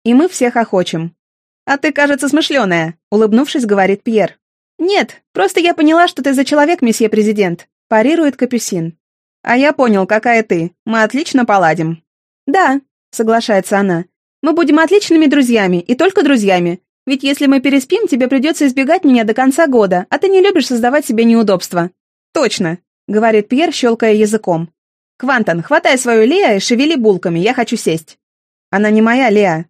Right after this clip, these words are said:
она та самая Леа», бурчит он. «Та самая?» переспрашивает Капюсин. «Ты серьезно?» с сомнением произносит Пьер. Наверное, сейчас он в первый раз за все утро смотрит в мою сторону. Черт, я представлял ее совершенно иначе.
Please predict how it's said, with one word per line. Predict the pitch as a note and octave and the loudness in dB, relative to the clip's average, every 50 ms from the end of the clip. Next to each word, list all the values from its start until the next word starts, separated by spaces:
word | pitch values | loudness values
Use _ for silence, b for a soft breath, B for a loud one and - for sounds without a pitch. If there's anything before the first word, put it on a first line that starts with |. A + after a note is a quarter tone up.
| _ | _
она | - F#3 G3+ G3+ | -4 -2 -2 0
та | - A3 A3 | 0 -2 -2
самая | - - A#3+ A#3 G3+ F3+ E3+ E3 | -2 -2 -2 -2 0 0 0 0
Леа», | E3+ E3+ D#3+ D3+ D3+ D#3+ D#3+ _ _ - | 0 0 -2 -4 -6 -8 -12 _ _ -8
бурчит | F#3 G3 G3 - - F#3+ E3 - | -6 -6 -6 -6 -6 -6 -6 -4
он. | E3 D3+ D#3+ E3 _ _ _ _ _ _ _ _ _ _ _ | -6 -8 -8 -10 _ _ _ _ _ _ _ _ _ _ _
«Та | - B3 A#3+ A#3 | -4 -2 -2 -2
самая?» | - B3 C4+ F4 G#4 G#4 E4+ A#3 G#3 G3+ _ _ _ - | -2 -2 0 0 0 0 0 0 -2 -6 _ _ _ -2
переспрашивает | A3+ A3 B3 B3 - B3 A3+ G#3+ - - G3+ G3+ G3 - | -2 0 0 0 -2 -2 -2 -2 -2 -2 -2 -2 -2 -2
Капюсин. | - G3+ A#3+ B3+ - - G#3+ F#3 E3+ F3 - _ _ _ _ _ _ _ _ _ _ _ | -6 -6 -4 -4 -4 -2 -4 -4 -4 -4 -8 _ _ _ _ _ _ _ _ _ _ _
«Ты | - F3+ | -4 -4
серьезно?» | F#3 - G3 F3 E3 E3 A3 D#4+ E4 - C4+ G3 E3 - _ _ _ _ _ _ _ - | -2 0 0 0 2 2 0 0 2 2 0 0 0 -4 _ _ _ _ _ _ _ -14
с | - | -8
сомнением | - A3 G#3 A3 A#3+ C#4+ D4+ C#4+ C4+ B3 A3 | -4 0 2 2 4 4 4 4 4 2 2
произносит | G#3 G3 G3 F#3+ G#3 G#3 G3 A3+ G#3+ - | 2 2 2 2 0 0 0 -2 -4 -4
Пьер. | - G#3+ G3+ E3+ D#3+ - _ _ _ _ _ _ _ _ - | -4 -2 -2 -2 -2 -4 _ _ _ _ _ _ _ _ -4
Наверное, | A#3 A#3+ B3+ C4 E4 D#4+ D4 C4 B3+ | -2 0 0 0 0 2 2 2 2
сейчас | - C4 - - D4 C#4+ - | 0 -2 -2 0 -2 0 0
он | A#3+ A3 | 0 -2
в | G3+ - | -2 -2
первый | - C#4+ C#4 A#3+ A#3+ | -2 0 0 0 2
раз | A#3+ B3+ B3+ A#3 | 2 2 0 2
за | A3 G#3+ | 0 -2
все | G3+ - - A3 A#3 | -2 0 0 2 2
утро | C#4+ C#4+ - G#3+ G3 | 2 0 -2 -2 -2
смотрит | - A#3 B3+ C#4+ C#4 C4+ - - | 0 -2 -2 0 0 -2 -2 -2
в | |
мою | G#3 G3+ G3+ G#3 | -2 -2 -2 -2
сторону. | G#3 - - C#4 B3 A3 F#3+ F3 E3+ D#3+ E3 - _ _ _ _ _ _ - | -4 -4 -4 -2 -2 0 -2 -2 -4 -6 -6 -10 _ _ _ _ _ _ -12
Черт, | - - - C4 A#3+ A3+ - | -10 -6 -4 -4 -4 -2 -2
я | G#3+ A3 | -2 -2
представлял | A3 B3 A#3+ - - B3+ B3+ C#4+ D4 D4 | -2 -2 -4 -2 -2 -2 0 0 0 2
ее | B3+ A3 G#3 | 2 2 0
совершенно | G#3 - A3 A3 G#3+ - - B3+ A#3+ A#3+ B3 C#4 | 0 -2 -2 -2 -2 -2 -2 0 2 2 2 2
иначе. | D4 C#4+ G#3+ F3 - - F3 D#3 E3 | 2 0 -2 -4 -4 -6 -8 -10 -10